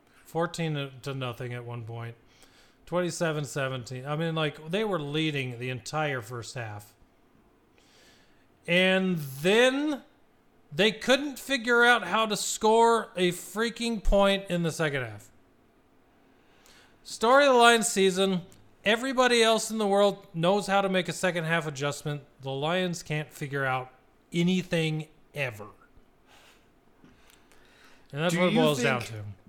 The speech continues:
Speaker 2: do you think Dan Campbell is on a hot seat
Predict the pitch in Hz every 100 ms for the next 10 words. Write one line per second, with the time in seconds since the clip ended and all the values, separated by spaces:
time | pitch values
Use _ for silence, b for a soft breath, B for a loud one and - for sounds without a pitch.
0 | - 147 170 175 175 202 202 190 170 156
1 | 147 147 147 143 135 127 120 - - _
2 | _ - 123 120 107 - 127 165 175 -
3 | 156 165 - - 170 165 160